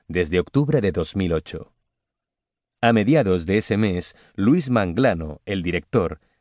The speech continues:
se había visto obligado a dar de baja al técnico herreño, un meteorólogo llamado Rubén Olmo Seco,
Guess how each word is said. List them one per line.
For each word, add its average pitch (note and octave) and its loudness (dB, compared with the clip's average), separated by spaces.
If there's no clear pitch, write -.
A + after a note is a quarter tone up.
se - 0
había A2 2
visto A2 2
obligado F#2 0
a E2+ 0
dar G#2 0
de E2+ -2
baja F#2+ 0
al F2+ -4
técnico G#2 -2
herreño, C3 -2
un G#2 2
meteorólogo F#2 0
llamado G2+ 0
Rubén F#2 0
Olmo F#2+ 0
Seco, F#2 -2